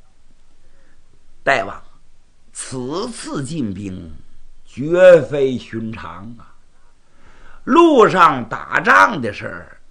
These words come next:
这不奇怪呀。那燕纣王岂能善罢甘休？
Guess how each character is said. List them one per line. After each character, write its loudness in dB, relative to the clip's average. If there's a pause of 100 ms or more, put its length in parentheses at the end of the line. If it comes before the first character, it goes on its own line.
(460)
这 -14
不 -12
奇 -16
怪 -14
呀。 -20 (1400)
那 0
燕 0
纣 2
王 -2
岂 -6
能 -2
善 0
罢 -4
甘 -12
休？ -16